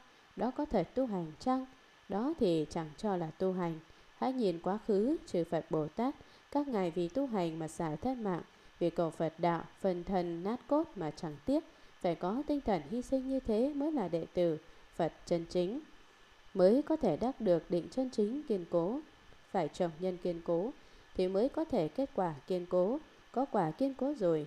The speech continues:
thì sẽ thoát khỏi ba cõi dứt sinh tử. Muốn thoát khỏi cõi dục chăng? Vậy trước hết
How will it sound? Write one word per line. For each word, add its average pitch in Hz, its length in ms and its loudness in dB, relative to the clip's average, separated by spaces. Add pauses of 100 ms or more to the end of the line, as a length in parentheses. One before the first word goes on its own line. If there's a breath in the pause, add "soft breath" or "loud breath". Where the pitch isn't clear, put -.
(120)
thì 156 180 -2
sẽ - 180 -6
thoát 285 260 -4
khỏi 165 180 0 (100)
ba 190 140 0
cõi 240 420 -4
dứt 302 120 -2
sinh 185 260 -2
tử. 175 240 2 (420 loud breath)
Muốn 202 300 2
thoát 285 240 -2
khỏi 160 180 2
cõi - 200 -4
dục 180 240 -2
chăng? 262 280 -2 (360 loud breath)
Vậy 180 260 2
trước 294 220 0
hết 339 160 2